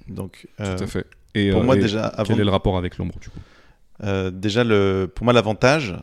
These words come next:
Speaker 1: c'est que justement, euh, on, on va vraiment, euh,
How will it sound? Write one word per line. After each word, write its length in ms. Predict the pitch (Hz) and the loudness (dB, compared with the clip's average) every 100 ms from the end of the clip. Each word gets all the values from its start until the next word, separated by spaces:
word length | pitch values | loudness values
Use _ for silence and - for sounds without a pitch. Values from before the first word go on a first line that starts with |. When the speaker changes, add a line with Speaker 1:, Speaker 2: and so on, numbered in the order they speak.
| - | -16
Speaker 1:
c'est 260 | - - 92 | -12 -10 -10
que 160 | - 101 | -6 -6
justement, 720 | 92 - 104 117 135 143 - | -6 -6 -4 -2 -2 -4 -6
euh, 520 | 98 95 92 92 90 90 90 _ - | -4 -2 -2 -4 -6 -8 -12 _ -16
on, 600 | 98 90 87 87 87 85 85 110 - _ _ _ - _ _ _ _ - | -12 -10 -10 -10 -10 -12 -14 -20 -20 _ _ _ -20 _ _ _ _ -14
on 100 | 98 | -6
va 140 | 87 | -4
vraiment, 600 | 90 90 98 107 120 120 | -4 -4 -4 -4 -4 -4
euh, 360 | 104 92 87 | -4 -4 -6